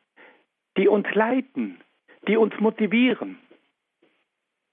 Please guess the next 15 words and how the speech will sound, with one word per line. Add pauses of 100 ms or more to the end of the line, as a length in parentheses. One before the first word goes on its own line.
(1120)
Der
Idealismus (100)
sagt
nun, (1000)
dass (1400)
auch (120)
die
Welt (880)
im
Grunde
genommen (1040)
von
den
Ideen (500)
des